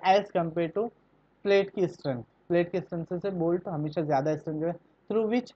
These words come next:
bolt passes as result bearing failure takes place, उसकी वजह से bearing failure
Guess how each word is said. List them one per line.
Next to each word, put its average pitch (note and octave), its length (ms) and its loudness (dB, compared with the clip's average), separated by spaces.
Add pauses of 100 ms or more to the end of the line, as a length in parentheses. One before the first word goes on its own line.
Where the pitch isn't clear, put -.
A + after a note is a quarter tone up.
(220)
bolt G3+ 400 4 (1000)
passes F#3 580 2
as F#3 240 2 (260)
result G3 560 0
bearing E3+ 340 2
failure D#3+ 380 0 (120)
takes D#3 220 -4
place, B2 340 -8
उसकी F3 240 -4
वजह E3 180 2
से F#3+ 260 -4 (140)
bearing E3+ 380 -2
failure D3+ 240 -2